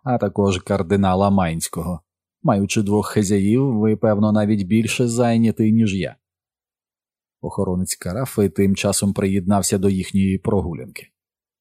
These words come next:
«Тепер головне, чи потрібно мені пояснювати наші вимоги? Звісно, ні. Ви мені дещо, я вам також дещо взамін».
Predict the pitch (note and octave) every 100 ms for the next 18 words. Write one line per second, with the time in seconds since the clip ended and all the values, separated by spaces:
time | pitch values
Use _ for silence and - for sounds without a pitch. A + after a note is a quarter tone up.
0 | _ _ _ D#3+ E3+ C#3+ D3+ D#3 C#3 F#2+
1 | D2+ D#2 - A#2+ A2+ A2+ D3+ G#3 F#3+ F#3+
2 | E3 D3 C#3 C#3 C3 A#2 B2+ A#2 A#2+ A#2+
3 | A#2 G2+ A2+ G#2 G2 E2+ - E2 D2+ A#2
4 | C#3 F3 A3+ - G#2 G2+ G#2 G#2 G2 E3+
5 | E3 E3+ E3+ E3+ D#3+ D3+ D3 B2+ C3 C#3
6 | - F#3+ F#3+ D3+ G#2+ F#2+ F#2 F#2 F2+ F2
7 | - B2+ C#3 F#2 F2+ - - A#2+ G#2+ E2
8 | E2 F#2